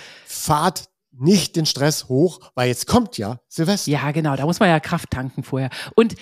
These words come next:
Speaker 1: Ja.
Speaker 2: ich kann allen Kölnern einen Tipp geben. In Köln gibt's ja am Hauptmarkt diesen wunderbare, die Schlittschuhbahn.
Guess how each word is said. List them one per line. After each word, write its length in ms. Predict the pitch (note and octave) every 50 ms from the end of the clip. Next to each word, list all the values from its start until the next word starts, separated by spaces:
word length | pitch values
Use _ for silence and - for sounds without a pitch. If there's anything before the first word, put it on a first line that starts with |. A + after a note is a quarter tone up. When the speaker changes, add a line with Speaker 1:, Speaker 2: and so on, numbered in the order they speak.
| - -
Speaker 1:
Ja. 80 | - -
Speaker 2:
ich 140 | - -
kann 160 | - - G3+ -
allen 320 | - D3+ E3+ E3+ D3+ C#3+
Kölnern 400 | - - G3+ C#4 G4+ G4+ D4 F#3
einen 140 | D#3 C#3+ C3+
Tipp 280 | - - C#3 - - -
geben. 300 | - C3+ C3 A#2+ B2 A#2
In 140 | A2 B2 -
Köln 320 | - C#3 F#3 A3 A#3 E3+
gibt's 240 | D3+ D3+ - - -
ja 260 | D3+ C3 A#2+ C#3 - -
am 340 | - C#3 C3+ C3+ C3+ C3+ C3+ - - - - - - - -
Hauptmarkt 760 | - D#3+ F#3 - _ - - E3 D#3 D3 D3+ D#3+ - _ -
diesen 300 | D3+ C#3+ C#3 D3 C#3 C3
wunderbare, 960 | E3 G3 G#3 F#3 E3 D#3+ D3 C3+ D#3 D3+ D#3 D#3+ D3+ C3+ C#3+ C#3+ C#3+ C#3+ C#3
die 240 | - C#3+ C3+ B2+ -
Schlittschuhbahn. 840 | - C4+ D#4+ - - - G#3+ E3+ C3+ - C3 A#2+ B2+ B2 B2+ B2